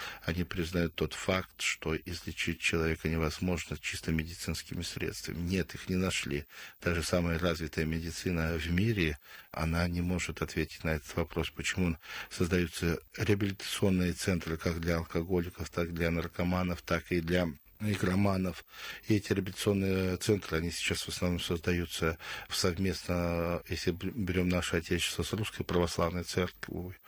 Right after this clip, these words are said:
потому что человека реабилитировать, человека можно вернуть к жизни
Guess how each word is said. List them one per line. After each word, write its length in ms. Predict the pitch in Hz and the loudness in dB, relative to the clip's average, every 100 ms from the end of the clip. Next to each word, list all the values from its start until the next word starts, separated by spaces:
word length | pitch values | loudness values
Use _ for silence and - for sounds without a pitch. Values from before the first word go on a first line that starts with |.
| - - - | -12 -10 -8
потому 300 | - 92 90 | 0 2 2
что 480 | - - 87 85 82 | 0 0 2 2 0
человека 680 | - 92 87 95 - 92 - | 0 2 4 2 2 0 0
реабилитировать, 880 | 98 92 90 90 87 - 104 87 80 | 0 0 2 0 -2 0 0 2 0
человека 540 | - 87 87 87 - | 0 2 4 2 0
можно 320 | 87 90 - | 0 0 0
вернуть 480 | 87 85 92 87 85 | 0 2 2 4 0
к 80 | - | 0
жизни 460 | 87 107 95 87 | 2 2 2 0